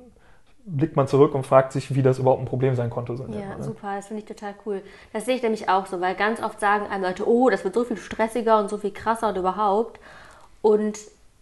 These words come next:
Speaker 2: da mal, um ein bisschen den Druck rauszunehmen, man kann sich so schnell irgendwie
Speaker 1: Ja.
Speaker 2: einte-, also einpendeln in sowas. Welche Fähigkeiten helfen denn,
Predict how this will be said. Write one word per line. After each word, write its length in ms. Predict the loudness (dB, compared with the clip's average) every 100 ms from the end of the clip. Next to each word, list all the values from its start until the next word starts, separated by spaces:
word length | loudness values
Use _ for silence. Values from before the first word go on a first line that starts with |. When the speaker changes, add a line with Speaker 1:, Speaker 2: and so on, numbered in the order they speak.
| -20 -8
Speaker 2:
da 200 | 4 4
mal, 100 | 4
um 140 | 0
ein 100 | -2
bisschen 240 | -6 -6 -6
den 120 | -6
Druck 320 | -4 -4 -4
rauszunehmen, 880 | -8 -8 -12 -14 -12 -10 -8 -10 -12 -18 -20 -16
man 240 | -16 -16
kann 380 | -14 -10 -8 -8
sich 220 | -10 -12
so 320 | -10 -2 -2
schnell 360 | -2 -6 -4 -4
irgendwie 600 | -4 -6 -8 -8 -8 -8 -12 -18 -8
Speaker 1:
Ja. 60 | -6
Speaker 2:
einte-, 340 | -6 -8 -12
also 220 | -10 -8 -4
einpendeln 600 | -4 -6 -10 -10 -10 -12
in 160 | -12
sowas. 500 | -12 -10 -10 -12 -16 -20 -2
Welche 320 | 2 2 2
Fähigkeiten 800 | -6 0 0 0 -2 -6 -6 -6
helfen 500 | -2 2 2 0 -6
denn, 320 | -6 -6 -10